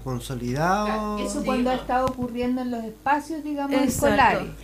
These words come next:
Speaker 3: Porque
Speaker 2: ¿Cachai? Porque si esto, yo descubrí algo que pasa en redes sociales, tengo que ir a contar.
Speaker 3: Solo notificar.
Speaker 2: Claro,
Speaker 3: Ujú.
Speaker 2: lo que está pasando.
Speaker 3: Sí. Eh,
Speaker 1: Pero no existe un número,
Speaker 3: No
Speaker 1: eh,
Speaker 3: existe un número.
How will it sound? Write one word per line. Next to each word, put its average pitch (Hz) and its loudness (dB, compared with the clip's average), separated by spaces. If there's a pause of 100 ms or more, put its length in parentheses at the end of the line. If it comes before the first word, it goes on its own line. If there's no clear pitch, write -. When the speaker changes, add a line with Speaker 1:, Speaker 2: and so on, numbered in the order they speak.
(300)
Speaker 3:
Porque 226 2
Speaker 2:
¿Cachai? 214 -6
Porque 220 -6
si 240 -4
esto, 233 -4
yo 240 -4
descubrí 240 -4
algo 254 0
que 233 -4
pasa 240 -4
en 240 0
redes 240 -6
sociales, 269 -4
tengo 220 -2
que 214 -8
ir 202 -2
a 190 -2
contar. 175 -2
Speaker 3:
Solo 302 6
notificar. 285 0 (160)
Speaker 2:
Claro, 220 -2
Speaker 3:
Ujú. 160 -10
Speaker 2:
lo 196 -8
que 208 -8
está 220 -8
pasando. - -10 (180)
Speaker 3:
Sí. - -10 (840)
Eh, 226 2 (320)
Speaker 1:
Pero 175 2
no 170 6
existe 180 -2
un 208 2
número, 208 4 (400)
Speaker 3:
No 240 2
Speaker 1:
eh, 220 2
Speaker 3:
existe 269 -2
un 339 2
número. 180 -2